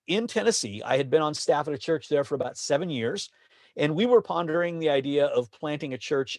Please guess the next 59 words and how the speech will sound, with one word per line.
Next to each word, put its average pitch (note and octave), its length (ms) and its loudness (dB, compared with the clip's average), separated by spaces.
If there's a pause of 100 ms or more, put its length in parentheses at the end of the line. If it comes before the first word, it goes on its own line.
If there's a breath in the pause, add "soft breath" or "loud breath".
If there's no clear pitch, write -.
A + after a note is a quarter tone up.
in C3 240 -4
that B2 240 -4
community. A2+ 500 -6 (720)
And, C3+ 280 -2
uh, C3+ 160 4
it E3 80 -2
was D#3+ 200 0
a C#3+ 40 0
hard A3 340 2
thing, F#3 720 -4
uh, - 220 -18
for C3+ 180 -6
the B2 80 -4
senior G#3 260 -2
pastor F3 360 -2
to D#3+ 60 2
think E3+ 220 -8
about. D#3 380 2
It C3 60 -6
was B2+ 100 -8
just - 200 -8
a A#2+ 40 -4
new F3+ 180 0
idea, D3+ 640 2
and B2 220 -6
it C#3+ 80 -8
was F3+ 100 -4
a A#3+ 40 -6
new D4 100 2
idea B3 260 6
to G3 60 2
me F#3 160 -4
too. C#3 240 -6
We A#2 100 -4
hadn't D3 220 -2
thought C#3 160 2
about B2 180 2
it A#2+ 80 -2 (100)
very, A#2+ 300 2 (240 soft breath)
very C#3 180 8
long, D3+ 280 4
but D#3 160 4
I B2+ 80 6
opened C#3+ 240 2
the C3+ 60 -2
conversation C3 520 -2
with D3 160 6
him. D3+ 100 2 (380 loud breath)
And F3 300 4
one C4 200 6
day A3+ 140 8
he G3+ 80 2
suggested F3 640 0
that D#3 80 -2
we D3 120 -2
go C#3 160 4
for B2 180 0
a A2+ 40 2
drive. A2 460 2